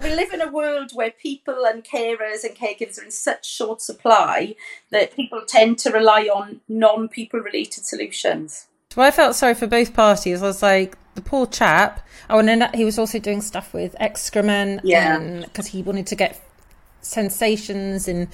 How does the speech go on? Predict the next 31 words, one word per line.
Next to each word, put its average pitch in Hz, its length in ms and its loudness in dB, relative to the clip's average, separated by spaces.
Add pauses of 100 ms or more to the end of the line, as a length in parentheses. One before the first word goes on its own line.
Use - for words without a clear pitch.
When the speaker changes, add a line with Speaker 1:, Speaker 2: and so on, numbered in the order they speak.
(440)
Speaker 2:
and 262 260 6
so 320 160 8
some 320 200 2
people 302 240 -2
listening 294 260 2
will 247 60 -4
think, 214 180 -2
"Why 285 200 0
are 349 100 4
you 302 60 8
talking 285 380 4
about 214 260 4
this? 277 160 4
Is 226 140 4
nothing 262 320 4
to - 80 -4
do 247 140 2
with 220 80 2
epilepsy." 190 720 0 (360)
Wrong. 185 420 6
This 240 220 4
is 202 260 2
a 233 40 -4
huge, 247 760 2 (260)
uh, 220 220 8
comorbidity 240 720 2
for - 100 -4
many 214 360 6
people 214 540 -2
with 185 200 -4
epilepsy, 170 800 0